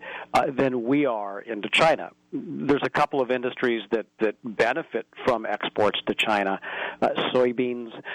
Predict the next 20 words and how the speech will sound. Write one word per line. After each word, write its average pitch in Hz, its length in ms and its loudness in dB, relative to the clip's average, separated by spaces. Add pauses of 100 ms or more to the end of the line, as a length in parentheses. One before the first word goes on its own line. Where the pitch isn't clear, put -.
(240)
are 117 80 4
one, 110 720 0
uh, 104 460 4 (160)
uh, 117 200 4
aerospace, 123 680 2 (240)
uh, 110 180 4
is 113 180 -2
another, 107 580 2 (300)
uh, 135 80 4
but 135 280 -2
by 127 200 2
and 139 160 -8
large, 113 520 0
our 123 240 6
economy 120 600 2
generally 123 500 4
is 110 180 -4
not 107 340 2
terribly 113 400 2
affected 123 540 0